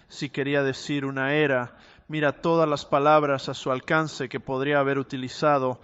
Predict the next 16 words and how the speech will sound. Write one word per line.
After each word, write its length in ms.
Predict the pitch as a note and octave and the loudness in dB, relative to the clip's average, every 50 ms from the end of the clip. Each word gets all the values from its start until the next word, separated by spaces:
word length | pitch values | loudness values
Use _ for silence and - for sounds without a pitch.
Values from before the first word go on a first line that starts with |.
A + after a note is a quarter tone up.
| - - _ - | -18 -20 _ -10
Moisés 640 | C#3+ C#3+ C#3 C3 - - - D#3+ D#3 D#3 D3+ - - | -6 -6 -6 -6 -6 -4 0 0 0 0 -2 -6 -8
no 200 | D3 D3 D3 D3 | -4 -4 -2 -2
usa 340 | D3 C#3+ - - E3+ D3 C#3 | -2 -4 -4 -4 -4 -4 -4
ninguna 440 | C#3 C3+ C3+ C3+ D3 D3+ D3 C#3 | -4 -8 -6 -6 -4 -2 -2 -2
de 100 | C3+ C3+ C3+ | -2 -2 -4
esas 260 | - - C#3 B2+ - | -4 -6 -10 -10 -8
palabras." 800 | - - B2+ C3 C#3 C#3+ C#3 C3 B2+ B2+ B2 B2 - - - - - _ - - - _ _ - | -4 -2 0 2 4 4 4 2 0 -2 -4 -4 -8 -14 -16 -18 -20 _ -20 -20 -20 _ _ -8
Dice 320 | C#3 C#3 - - D3 C#3+ | -6 -6 -4 -4 -4 -2
día 300 | C3 C#3 C#3+ C#3+ C#3 C3+ | -2 0 0 0 0 0
con 220 | - C#3+ C3 C3+ | -2 -6 -6 -4
un 180 | C#3 C#3 C#3 C3+ | -6 -6 -6 -6
número 480 | C#3 D3 D3 C#3+ C#3+ C#3 C3+ C3 C3 - | -6 -6 -4 -4 -2 -2 0 -2 -2 -2
y 120 | - C#3+ | -4 -8
con 240 | B2+ - D3 C3+ C3 | -8 -6 -6 -4 -4
la 80 | C3 C3+ | -4 -4
expresión 800 | - - - - D3 C3+ B2 - - - C#3 C#3 C3+ C3+ C3+ | -4 -8 -8 -6 -6 -6 -6 -6 -6 -4 -2 -2 -2 -4 -6